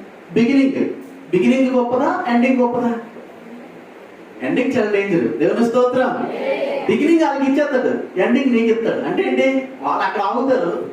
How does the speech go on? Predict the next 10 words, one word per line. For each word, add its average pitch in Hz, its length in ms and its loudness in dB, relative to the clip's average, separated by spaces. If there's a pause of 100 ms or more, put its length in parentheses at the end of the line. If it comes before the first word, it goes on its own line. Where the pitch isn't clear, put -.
నువ్వు 175 180 0
అసలు 165 140 0
ఉండే 160 300 0
ఉండవు, 151 300 0
ఇంకా - 260 -4 (440)
కొట్టుకుని 170 300 2
పోతావు. 139 240 2
ఇంకా - 240 -6 (640)
be 214 60 0
careful. 220 420 2